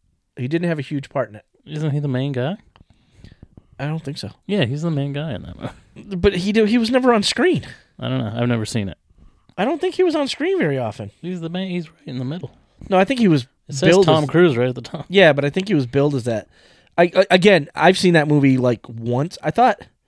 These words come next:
Speaker 1: I guess I'd have to watch that again. I thought he was only in it a certain amount of times. I do remember Eddie Izzard in it, uh,
Speaker 2: Yeah.
Speaker 1: as, as a, as a main character.
Speaker 2: About Nazis turning on Hitler.
Speaker 1: Yeah, I don't. I, I guess I'd have to watch it again.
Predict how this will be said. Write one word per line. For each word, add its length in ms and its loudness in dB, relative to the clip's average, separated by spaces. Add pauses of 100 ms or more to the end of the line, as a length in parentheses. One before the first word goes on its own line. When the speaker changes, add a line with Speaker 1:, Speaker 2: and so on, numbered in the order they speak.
(160)
Speaker 1:
I 80 0
guess 180 0
I'd 100 4
have 100 0
to 80 -4
watch 260 -2
that 160 -2
again. 360 -6
I 180 0
thought 380 2 (180)
he 580 -4
was 220 -4
only 300 -2
in 80 -4
it 120 -12 (220)
a 60 -18
certain 320 -10
amount 180 -8
of 60 -10
times. 200 -6 (360)
I 60 0
do 120 4
remember 340 6
Eddie 280 4
Izzard 280 0
in 120 -8
it, 140 -12 (400)
uh, 360 -6
Speaker 2:
Yeah. 100 -10
Speaker 1:
as, 300 -12
as 260 -8
a, 100 -12 (140)
as 200 -8
a 40 -10
main 260 -10
character. 520 -12 (520)
Speaker 2:
About 200 -6
Nazis 580 -4
turning 300 0
on 120 -4
Hitler. 340 -4 (280)
Speaker 1:
Yeah, 320 4 (240)
I 80 2
don't. 260 4 (340)
I, 220 4
I 100 4
guess 180 2
I'd 80 8
have 100 4
to 80 0
watch 200 6
it 60 -6
again. 240 -2